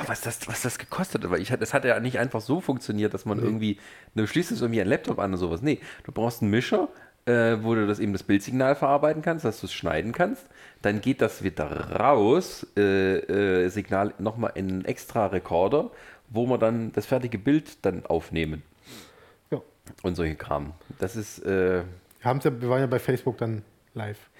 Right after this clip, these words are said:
Speaker 1: Wir waren live bei Facebook, äh, die erste Sendung war ganz schlimm, weil, äh, der Ton so wegge-,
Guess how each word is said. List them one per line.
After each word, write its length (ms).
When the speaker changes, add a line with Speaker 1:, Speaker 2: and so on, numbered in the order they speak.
Speaker 1:
Wir 120
waren 140
live 220
bei 120
Facebook, 600
äh, 400
die 180
erste 280
Sendung 280
war 80
ganz 260
schlimm, 340
weil, 600
äh, 160
der 120
Ton 240
so 120
wegge-, 380